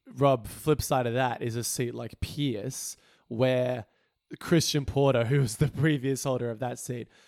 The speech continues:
completely disgraced, obviously. Um, well, it disgraced in the eyes of many. M-, how many were disgraced in the seat of Pearce itself? That'll be the key issue, really, because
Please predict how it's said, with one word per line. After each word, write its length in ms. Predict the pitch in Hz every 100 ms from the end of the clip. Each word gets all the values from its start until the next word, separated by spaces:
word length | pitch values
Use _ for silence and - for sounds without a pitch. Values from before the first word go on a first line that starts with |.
| _
completely 540 | - 147 - 147 135 120
disgraced, 840 | 127 113 - 139 123 110 - -
obviously. 800 | - 120 113 110 - 120 110 113 - _ _ _ _
Um, 500 | 113 110 104 107 104 - _ _
well, 200 | 151 156
it 100 | 156
disgraced 500 | - 165 - 202 196
in 80 | 180
the 140 | 147 139
eyes 240 | 127 123
of 100 | 120
many. 460 | 127 123 117 110 120 _ _ -
M-, 260 | 131 131 - _ - -
how 200 | 127 139
many 300 | 139 139 139
were 140 | 131 135
disgraced 800 | 135 - 131 120 120 - - - -
in 240 | 127 127
the 120 | 123
seat 260 | 117 135 123
of 100 | 117
Pearce 240 | 131 123
itself? 400 | 127 - 127 139
That'll 220 | - 117
be 160 | 113 117
the 60 | 107
key 240 | - 110
issue, 280 | 107 - 113
really, 480 | 110 110 - - 139 _ _ _ _
because 800 | 123 - 127 117 110 104 - -